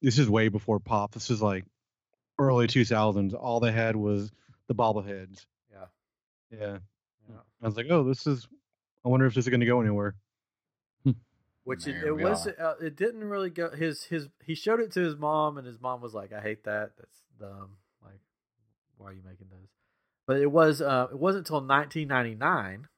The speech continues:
Speaker 2: so only a year later, that it really started picking up because this movie put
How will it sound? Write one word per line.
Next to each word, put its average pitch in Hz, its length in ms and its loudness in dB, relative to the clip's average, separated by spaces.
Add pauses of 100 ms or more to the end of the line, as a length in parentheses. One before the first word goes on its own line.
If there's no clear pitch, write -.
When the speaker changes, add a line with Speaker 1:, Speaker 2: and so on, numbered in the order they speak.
Speaker 2:
so 107 240 -8
only 160 240 -4
a 127 40 -2
year 120 160 0
later, 104 320 -4
that 104 240 0 (360)
it 117 120 -14 (220)
really 139 260 6
started 123 280 4
picking 127 300 -2
up 135 160 2
because 107 460 0
this 143 300 4
movie 107 440 0
put - 500 -2